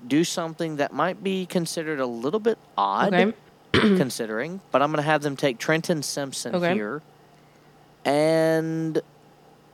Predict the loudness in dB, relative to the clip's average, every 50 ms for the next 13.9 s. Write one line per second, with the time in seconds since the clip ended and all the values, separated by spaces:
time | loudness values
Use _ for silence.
0 | _ _ -20 -20 -20 -20 _ -20 _ _ _ -20 -20 -20 -20 _ 2 4 4 4
1 | 4 4 2 2 0 0 -2 0 2 2 2 2 2 0 0 0 0 -2 -2 -10
2 | -6 -4 -4 -4 -2 -4 -6 -4 -2 -4 -4 -4 -4 -4 -4 -4 -2 -2 -2 -2
3 | 0 -2 -4 -4 -2 -2 0 0 0 0 0 -2 -4 -4 -6 -6 -2 0 0 0
4 | 0 -2 -4 -6 -8 -12 -12 _ 4 4 4 4 4 2 0 2 0 -2 -2 -4
5 | -10 -6 -6 -6 -6 -6 -12 -20 -20 -20 -12 -8 -8 -6 -6 -6 -6 -6 -4 -6
6 | -6 -6 -6 -8 -8 -8 -8 -12 -14 -20 -20 -20 -20 -20 -20 -20 -8 0 4 4
7 | 6 6 4 4 4 2 2 2 2 0 0 0 2 2 0 0 0 -2 0 0
8 | -4 -4 -6 -10 -4 -4 -4 -2 -2 -6 -4 -2 -2 -2 -4 -6 -12 -20 -20 -20
9 | _ -12 -10 -8 -6 -6 -8 -8 -10 -14 -6 -2 -2 -2 -2 -2 -2 -2 -2 -2
10 | -2 -6 -8 -4 -4 -4 0 2 2 4 4 4 2 4 4 4 4 6 6 8
11 | 8 8 8 8 6 2 2 0 -2 2 4 4 4 6 4 4 4 4 4 4
12 | 4 2 0 0 0 0 0 -4 -4 -4 -2 -2 0 2 2 2 2 2 4 6
13 | 4 4 4 2 0 2 2 4 4 4 4 4 4 4 2 2 0